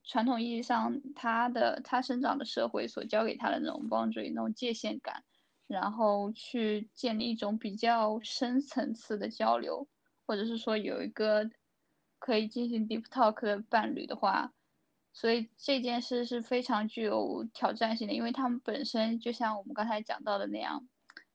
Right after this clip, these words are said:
不管是，嗯，不，就是不限之，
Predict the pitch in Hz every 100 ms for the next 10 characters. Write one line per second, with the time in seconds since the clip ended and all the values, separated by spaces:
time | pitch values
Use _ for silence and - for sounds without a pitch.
0 | _ _ 254 254 214 - 226 - 208 202
1 | 202 - _ _ - - - - - 220
2 | - _ - 220 233 - - 285 294 277
3 | - 226 - 302 247 - - - 233 226